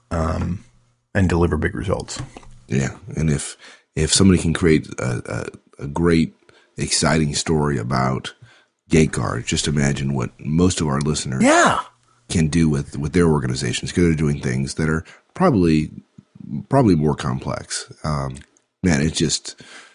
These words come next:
Speaker 2: uh, that's why we love this business.
Speaker 1: Yeah.
Speaker 2: All right.
Speaker 1: And I admit, two years ago, when we started, I knew I was gonna figure out a way to tell this story,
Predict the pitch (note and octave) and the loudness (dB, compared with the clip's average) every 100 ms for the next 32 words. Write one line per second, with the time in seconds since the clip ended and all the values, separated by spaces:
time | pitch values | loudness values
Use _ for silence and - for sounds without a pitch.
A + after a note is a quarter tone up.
0 | _ _ - B1+ - D2 C#2+ C#2+ C#2 C#2+ | _ _ -4 0 0 0 0 0 -2 -4
1 | - C#2+ - - - - - _ _ - | -2 -4 -4 -8 -10 -14 -20 _ _ -2
2 | F3 - _ _ _ _ - F2+ A#2+ C#3 | -2 -2 _ _ _ _ -4 0 2 4
3 | D3+ B2 B2+ F#2 - - _ _ _ _ | 4 4 2 2 -4 -18 _ _ _ _
4 | - D3 B2+ A2 G2 F#2 E2+ D#2+ - _ | -2 2 4 2 0 -2 -4 -6 -10 _
5 | _ _ _ _ _ _ _ _ _ _ | _ _ _ _ _ _ _ _ _ _
6 | _ F#2+ F#2+ F#2+ - F2 E2+ D#2 - - | _ 0 2 2 2 2 2 0 -8 -20
7 | _ _ C3+ - _ _ _ _ _ _ | _ _ -14 -14 _ _ _ _ _ _
8 | _ _ - F#2 G#2 G#2 F2 - - F#2+ | _ _ 0 2 4 4 2 -2 -2 0
9 | F2+ F2 F2 G#2+ F2+ E2 D#2+ E2 - F2 | 0 0 0 0 2 4 4 2 2 0
10 | D#2+ E2 - E2+ D#2 E2 - | 2 0 -2 -2 -2 -8 -14